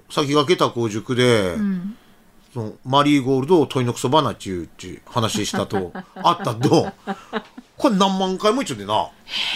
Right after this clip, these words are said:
Speaker 1: それずーっとカゴマ弁で三分ぐらいの、の、野口拓が喋っちゃったと。
Speaker 2: うん。うん。
Speaker 1: やっぱ、鹿児島弁ちゅうとは、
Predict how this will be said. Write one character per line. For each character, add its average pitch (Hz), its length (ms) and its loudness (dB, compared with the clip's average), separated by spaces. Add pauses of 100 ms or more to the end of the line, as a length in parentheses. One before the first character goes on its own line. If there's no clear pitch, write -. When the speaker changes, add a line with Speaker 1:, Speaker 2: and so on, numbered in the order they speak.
(440)
Speaker 1:
そ 220 100 2
れ 185 60 4
ず 151 100 -4
ー 226 300 -4
っ - 20 -8
と - 80 -6
カ 165 100 -2
ゴ 151 120 2
マ 143 80 4
弁 147 180 2
で 110 300 2
三 147 180 -2
分 139 140 0
ぐ 139 80 2
ら 160 60 6
い 156 40 2
の、 104 280 -2
の、 95 280 -6 (300)
野 139 120 2
口 156 160 2
拓 131 180 0
が 131 80 2
喋 107 160 -2
っ - 20 0
ち - 100 -10
ゃ - 20 -18
っ - 20 -20
た 82 180 -10
と。 101 80 -6
Speaker 2:
う - 20 -4
ん。 95 40 -4
う 87 40 -8 (140)
ん。 170 220 -2 (520)
Speaker 1:
や 180 120 0
っ - 20 -2
ぱ、 208 400 4 (340)
鹿 - 120 0
児 190 140 4
島 233 240 2
弁 208 220 -2
ち 208 100 -6
ゅ 208 40 -2
う 190 60 -2
と 220 120 -2
は、 180 360 4